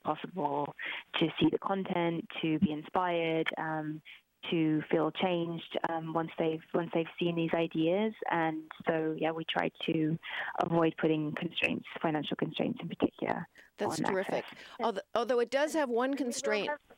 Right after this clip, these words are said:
Speaker 2: which is that you, one needs to have the internet, which has apparently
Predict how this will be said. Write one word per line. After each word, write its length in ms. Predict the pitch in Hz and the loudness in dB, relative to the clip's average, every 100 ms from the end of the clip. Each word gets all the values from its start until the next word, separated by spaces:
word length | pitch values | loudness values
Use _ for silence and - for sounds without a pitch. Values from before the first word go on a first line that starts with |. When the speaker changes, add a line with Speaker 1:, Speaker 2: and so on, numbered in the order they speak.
| _ - - | _ -16 0
Speaker 2:
which 240 | 220 214 | 0 4
is 180 | 220 208 | 2 2
that 200 | 208 196 - - | 0 0 -4 -6
you, 160 | 208 208 | -2 0
one 340 | 196 220 226 | 0 2 2
needs 300 | 233 247 - | 0 0 -2
to 100 | 247 | 0
have 180 | 220 196 | 0 0
the 140 | 170 | -2
internet, 400 | 208 214 180 127 - | 0 0 0 -2 -2
which 160 | 151 | -4
has 120 | 151 | -4
apparently 720 | 180 202 196 175 175 170 160 | -4 -2 0 0 0 0 -2